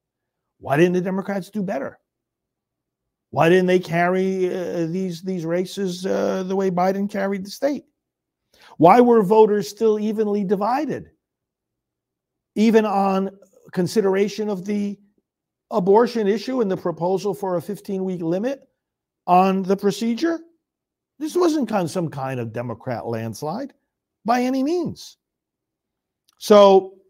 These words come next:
again, take a close look at the actual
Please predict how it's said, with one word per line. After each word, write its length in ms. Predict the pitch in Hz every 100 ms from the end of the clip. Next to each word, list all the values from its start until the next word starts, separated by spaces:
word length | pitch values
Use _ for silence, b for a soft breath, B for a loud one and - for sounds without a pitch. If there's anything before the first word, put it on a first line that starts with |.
| _ _ _ -
again, 480 | 143 147 143 90 76 _ _ _ _ _ _ - _ _ -
take 340 | 147 160 160 -
a 80 | 143
close 420 | 123 135 135 135
look 360 | 127 104 104 - _ _ _ _ _ _ _ _ _ _ _ _ _ _ -
at 140 | 147
the 160 | 151 143
actual 880 | 151 139 - 143 127 123 120 143